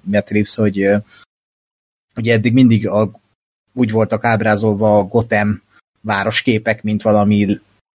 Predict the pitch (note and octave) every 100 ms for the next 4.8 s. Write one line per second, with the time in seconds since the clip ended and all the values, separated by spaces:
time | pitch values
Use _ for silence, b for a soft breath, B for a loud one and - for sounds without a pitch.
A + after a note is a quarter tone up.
0 | _ _ _ _ _ - G#2+ G#2+ - A2
1 | G#2 F#2+ G2 - G2 - F2+ F2 E2+ A2
2 | A#2+ G#2+ A2+ - G#2+ G2 E2+ - A#2+ A2+
3 | G2+ G2+ G2+ G2+ F#2 - A2+ G#2+ F#2+ G#2+
4 | G#2 A2 A2+ B B _ _ -